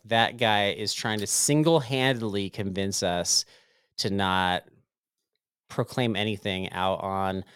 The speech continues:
the podcast airwaves so that we don't what? That we don't mislead people, that we don't share stories? Like, what, what does he want us to stop doing, I guess?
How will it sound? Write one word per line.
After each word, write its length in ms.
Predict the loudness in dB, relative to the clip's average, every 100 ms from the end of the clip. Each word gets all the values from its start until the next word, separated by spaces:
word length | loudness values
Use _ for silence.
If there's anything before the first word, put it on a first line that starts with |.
| _ _
the 80 | -14
podcast 760 | 2 8 8 6 4 4 2 0
airwaves 640 | 0 0 0 0 -2 -4 -4
so 200 | -4 -4
that 220 | -4 -6
we 460 | -8 -6 -4 -6 -8 _ _ _ -2
don't 640 | 0 2 0 -2 -6 -6 -8
what? 480 | -2 -2 -2 -8 -14 _ _ _ _
That 80 | -10
we 100 | -8
don't 320 | -4 -4 -4
mislead 480 | -6 -6 -4 -4 -2
people, 420 | -2 2 4 4
that 140 | 2 0
we 120 | 0
don't 760 | 2 2 2 0 -2 -4 -8 -10
share 260 | -6 -4 -2
stories? 500 | 0 2 2 0 0
Like, 120 | 0
what, 180 | 0 -2
what 180 | 2 2
does 100 | 2
he 80 | 2
want 220 | 2 4
us 120 | 2
to 80 | 0
stop 460 | 0 2 0 -2 -6
doing, 280 | -6 -6
I 60 | -10
guess? 400 | -12 -8 -6